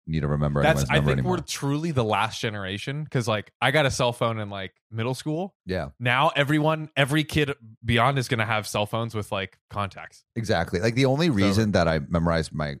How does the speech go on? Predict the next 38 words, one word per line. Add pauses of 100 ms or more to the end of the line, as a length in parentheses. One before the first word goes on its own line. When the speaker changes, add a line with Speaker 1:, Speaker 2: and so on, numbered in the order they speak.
(100)
Speaker 1:
ex-girlfriend's
number
is
because (560)
I'm
like, (100)
"Oh,
it'll
be
cute
if
I
just
know
her
number
by
heart."
Speaker 2:
<laughs> (1300)
Speaker 1:
Wrong.
Speaker 2:
Hey,
babe.
Speaker 1:
Not
cute. (160)
Speaker 2:
Guess
what
I
memorized?
Speaker 1:
<laughs>
Your
cell
phone
Speaker 2:
Yeah.
Speaker 1:
number. (220)
After
a
couple
hours,